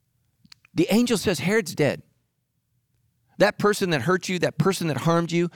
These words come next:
they're no longer a problem. Let them go. Let it go. Let go of the past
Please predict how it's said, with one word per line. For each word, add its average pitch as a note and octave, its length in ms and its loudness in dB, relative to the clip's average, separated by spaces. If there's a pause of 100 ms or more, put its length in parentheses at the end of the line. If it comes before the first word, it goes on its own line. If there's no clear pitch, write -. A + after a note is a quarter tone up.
(160)
they're F#3+ 220 2
no G3 220 0
longer G3 360 2
a E3 60 0
problem. C#3+ 340 0 (160)
Let F3+ 320 2
them G#3+ 200 0
go. E3 320 0
Let F#3+ 420 2
it G#3+ 200 2
go. F#2+ 340 -2 (1120)
Let E3 240 2
go E3+ 140 4
of F3+ 80 -4
the D#3+ 80 -2
past B2 520 -2